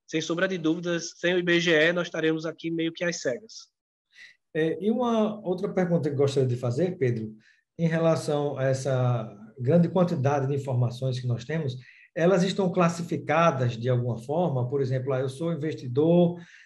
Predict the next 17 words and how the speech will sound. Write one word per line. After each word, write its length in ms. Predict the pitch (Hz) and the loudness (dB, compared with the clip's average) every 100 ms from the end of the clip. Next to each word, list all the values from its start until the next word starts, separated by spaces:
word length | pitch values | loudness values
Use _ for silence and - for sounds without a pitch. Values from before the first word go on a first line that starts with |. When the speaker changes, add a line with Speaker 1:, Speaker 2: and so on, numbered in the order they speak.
| _ | _
Speaker 2:
é, 600 | 131 139 139 139 135 135 | 2 4 4 4 4 2
da 140 | 127 143 | 2 0
área 1120 | 156 180 175 175 165 160 156 147 139 135 127 120 | 2 2 2 2 2 2 0 -2 -2 -2 -4 -4
da 120 | 147 | -4
agricultura, 840 | 151 160 165 139 175 180 131 107 - - _ | -4 -6 -6 0 2 2 2 -2 -8 -20 _
então 260 | 135 127 156 | -8 -4 -4
eu 80 | 165 | -2
quero 300 | 165 165 143 | -2 -2 -2
dados 320 | 143 160 147 | -2 -2 -2
específicos 880 | 214 214 214 214 214 269 233 - 139 | -4 -2 -4 -4 -2 -2 -4 -6 -4
desta 300 | 127 120 120 | -2 -2 -2
área, 360 | 123 117 - - _ _ _ | -2 -2 -6 -16 _ _ _
né? 200 | 135 147 | -8 -6
E 420 | 147 147 143 165 160 | -2 2 2 2 -2
existiria 480 | 156 208 185 185 | 0 -2 2 2
dados 320 | 131 160 185 175 | 4 4 2 0
específicos 840 | 165 127 - 180 180 143 123 | -4 -4 -4 -6 -6 -10 -12